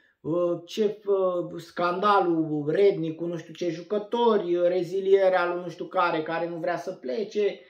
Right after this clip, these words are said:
Adică de fotbal nu prea mai, nu prea mai vorbești de, de Dinamo, despre Dinamo. Și atunci e, e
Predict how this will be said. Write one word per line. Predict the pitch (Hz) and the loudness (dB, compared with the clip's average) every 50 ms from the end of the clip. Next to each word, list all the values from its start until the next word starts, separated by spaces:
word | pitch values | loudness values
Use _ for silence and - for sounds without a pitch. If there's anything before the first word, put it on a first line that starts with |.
| _ _ _ | _ _ _
Adică | - 214 208 208 240 233 | -4 -4 -2 0 2 2
de | - 247 | 2 2
fotbal | 226 - - - 269 269 262 226 220 254 254 254 | 2 0 2 6 8 8 8 8 6 2 2 2
nu | 262 262 247 | 0 -2 -2
prea | 262 254 233 220 | 0 0 0 0
mai, | 214 208 185 160 - - - _ _ _ _ _ _ _ _ _ | 2 2 2 0 0 -2 -6 _ _ _ _ _ _ _ _ _
nu | - 185 233 233 | -6 -4 -4 -4
prea | 233 226 226 214 208 | -2 0 0 0 2
mai | 208 208 202 - | 2 2 2 2
vorbești | 196 208 208 202 208 196 - - - - 117 | 2 2 2 2 2 0 0 -2 -6 -14 -16
de, | - 123 - 151 151 139 - - - - | -12 -4 -2 0 0 0 -2 -8 -14 -6
de | - 135 135 | -4 -4 -2
Dinamo, | 135 139 147 156 170 170 165 139 120 113 104 | -2 -4 -4 -2 0 0 0 0 0 -2 -2
despre | 107 170 185 185 - - - 139 127 | 0 2 2 2 0 -2 -6 -6 -6
Dinamo. | 107 101 107 104 107 101 95 95 92 92 | -6 -6 -6 -6 -6 -8 -10 -10 -12 -14
Și | 95 - - | -10 -8 -6
atunci | 170 175 - - 226 220 208 - | -6 -6 -6 -6 -6 -6 -6 -4
e, | 226 226 226 226 220 220 - - _ _ _ _ _ _ _ _ _ _ _ _ _ _ _ _ _ _ | -4 0 0 0 0 0 -4 -10 _ _ _ _ _ _ _ _ _ _ _ _ _ _ _ _ _ _
e | - 131 160 196 208 208 - - | -6 -2 0 0 0 0 -4 -10